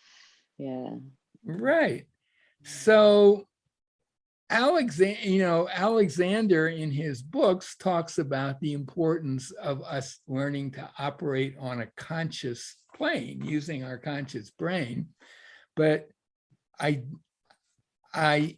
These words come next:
Speaker 2: but he, but I think he came to realize that just telling people that wasn't just enough to make it happen. I mean, he, it, it is true. We should be operating on a conscious plane to decide what to do or what to think.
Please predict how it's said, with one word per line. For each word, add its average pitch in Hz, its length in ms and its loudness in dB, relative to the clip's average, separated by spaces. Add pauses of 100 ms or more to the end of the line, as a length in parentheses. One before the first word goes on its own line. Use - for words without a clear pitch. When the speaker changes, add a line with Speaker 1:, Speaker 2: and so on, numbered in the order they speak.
(120)
Speaker 2:
but 160 180 4
he, 190 340 2
but 160 240 2
I 151 100 6
think 196 240 2
he 175 140 0
came 170 340 -2
to 147 120 0
realize 151 720 2
that 170 180 -2 (1300)
just - 340 -2 (400)
telling 262 360 0
people 165 380 -2
that 143 380 0 (100)
wasn't 147 540 -2
just - 340 -6 (160)
enough 151 440 -2
to 151 120 -2
make 139 260 -4
it 139 200 -8
happen. 135 560 -4 (420)
I 185 40 0
mean, 190 180 8
he, 196 280 4 (140)
it, 185 160 6 (120)
it 196 160 10
is 330 260 6
true. 285 400 8
We 147 220 2
should 202 260 -4
be 175 160 6
operating 151 500 0
on 147 160 2
a 143 40 -6
conscious 156 540 -2 (220)
plane 226 380 2
to 143 100 2
decide 165 560 2
what 156 240 2
to 131 100 -6
do 160 560 4
or 143 140 -2
what 156 180 0
to 147 100 -8
think. 196 440 2